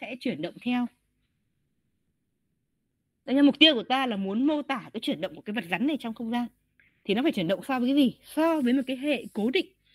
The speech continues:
Thế để xác định cái chuyển động của nó so với cái hệ cố định đó thì trên vật rắn này người ta gắn một cái hệ quy chiếu động là hệ quy chiếu B này. Khi vật rắn chuyển động đến các vị trí khác nhau, ví dụ vị trí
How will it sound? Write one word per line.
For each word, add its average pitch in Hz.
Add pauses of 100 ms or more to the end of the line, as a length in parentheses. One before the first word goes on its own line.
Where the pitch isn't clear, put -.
(800)
Thế 330
để 254
xác 440
định 392 (420)
cái 269
chuyển 214
động 208 (380)
của 185
nó 185
so 320
với 254
cái 302
hệ 302
cố 214
định 262
đó 190
thì 269
trên 269
vật 226
rắn 202
này 277
người 196
ta 226
gắn 214
một 277
cái 214
hệ 233
quy 240
chiếu 214
động 269 (1300)
là 170
hệ 180
quy 214
chiếu 185
B 202
này. 220 (2750)
Khi 349
vật 262
rắn 202 (280)
chuyển 190
động 180
đến 202
các 311
vị 302
trí 214
khác 339
nhau, 302
ví 262
dụ 254
vị 180
trí 220